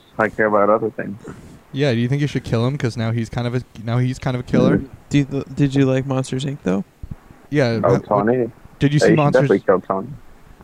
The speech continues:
Speaker 2: Okay, did you like Monsters, Inc, though?
Speaker 1: It was okay.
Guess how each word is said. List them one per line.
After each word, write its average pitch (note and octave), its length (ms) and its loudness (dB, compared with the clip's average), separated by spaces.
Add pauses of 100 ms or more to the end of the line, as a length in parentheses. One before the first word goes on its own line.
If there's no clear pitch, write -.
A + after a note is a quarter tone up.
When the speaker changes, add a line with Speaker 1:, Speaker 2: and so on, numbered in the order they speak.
(120)
Speaker 2:
Okay, A#2+ 340 2
did B2+ 100 2
you C3 80 4
like B2+ 140 0
Monsters, B2+ 320 0
Inc, B2 140 0
though? E3+ 200 2 (560)
Speaker 1:
It - 60 4
was B2+ 120 4
okay. G#2+ 340 0